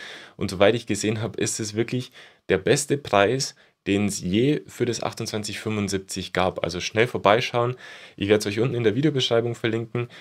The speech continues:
Beim Checkout einfach den Code Spätzle einhundert eingeben, aber auch das findet ihr unten und dann könnt ihr euch das für hundert Euro weniger schnappen. Also echt krasse Aktion und damit, ähm, eines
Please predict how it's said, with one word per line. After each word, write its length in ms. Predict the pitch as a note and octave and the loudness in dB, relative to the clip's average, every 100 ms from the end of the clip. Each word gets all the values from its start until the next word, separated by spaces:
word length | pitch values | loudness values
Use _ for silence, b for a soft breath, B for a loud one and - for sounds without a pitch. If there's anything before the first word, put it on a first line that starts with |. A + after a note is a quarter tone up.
| B B B | B B B
Beim 240 | G#2 G#2 G#2 | 2 2 0
Checkout 560 | - C#3 - G#2+ A2 - | 0 -2 -2 -2 -4 -4
einfach 560 | G2 A2 - G#2+ G#2 | -4 -4 0 0 -2
den 240 | - F#2+ F#2+ | -2 -2 0
Code 400 | - G2+ G#2 - b b | 0 0 0 -6 b b
Spätzle 680 | - - A2 A2 A#2+ A2 - | -10 0 0 2 2 4 4
einhundert 600 | F#2+ F#2+ G#2+ C3 B2+ - | 0 0 0 2 2 0
eingeben, 640 | G2 G#2 G2+ G2+ G#2 G#2 _ | 0 0 -2 0 -2 -4 _
aber 220 | - F2+ F2 | -6 -2 0
auch 140 | F2+ | 0
das 200 | F#2+ F#2+ | 0 -2
findet 300 | - G#2 F#2+ | -2 -6 -4
ihr 140 | F2 | -4
unten 380 | - G2 G#2 G2+ B B | -4 -4 -4 -6 B B
und 200 | B F#2+ | B -2
dann 180 | F2 F2+ | 0 0
könnt 180 | F#2+ F#2+ | -2 -2
ihr 80 | - | -2
euch 160 | F2+ | -2
das 140 | - F2+ | -4 -10
für 220 | - F2+ | -10 -6
hundert 260 | A#2 A#2+ - | -2 0 2
Euro 260 | F#2 F2 | 0 0
weniger 300 | F#2+ G2+ F2+ | 0 0 0
schnappen. 440 | - - F2+ G2+ - | -2 -8 -6 -4 -2
Also 380 | F2 F2 D#2+ - _ _ - | -2 -2 -6 -10 _ _ 0
echt 480 | G#2+ G#2 - - | 0 0 -6 -16
krasse 380 | - F#2+ F#2 - | -2 0 2 -2
Aktion 440 | F#2 - - A2 G#2+ | -4 -4 2 2 2
und 200 | G2+ F2+ | 2 2
damit, 480 | G#2+ A2 A2+ - _ _ _ _ _ - | 4 4 2 -4 _ _ _ _ _ -4
ähm, 360 | F#2+ F2+ F2+ _ _ _ _ _ - | -2 -2 -4 _ _ _ _ _ -6
eines 500 | F2+ G3 F#3+ - | -4 -2 -4 -8